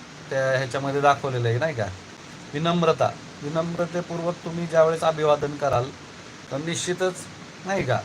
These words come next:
त्याचाच लगेच पाठपुरावा आपले चॅनलवाले घेतील. आणि काय होईल की बाबा आज जी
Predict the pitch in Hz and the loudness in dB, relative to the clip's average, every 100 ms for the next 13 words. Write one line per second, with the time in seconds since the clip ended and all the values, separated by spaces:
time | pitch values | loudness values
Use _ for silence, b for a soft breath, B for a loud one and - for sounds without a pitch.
0 | - 135 131 165 165 165 165 165 165 175 | -4 -6 -2 -4 0 -2 0 -4 -2 2
1 | 160 - 160 156 156 160 - - - - | 2 2 2 6 8 6 4 -8 -16 -16
2 | - - - - 131 127 147 139 160 147 | -16 -16 -16 -2 -2 0 0 4 4 4
3 | 147 147 151 156 117 131 - 156 170 185 | 4 4 4 0 -4 -6 -2 0 2 6
4 | 208 202 196 185 185 190 185 196 120 135 | 8 8 6 0 0 2 4 4 6 8
5 | 156 170 170 156 175 180 185 | 10 10 8 2 2 2 2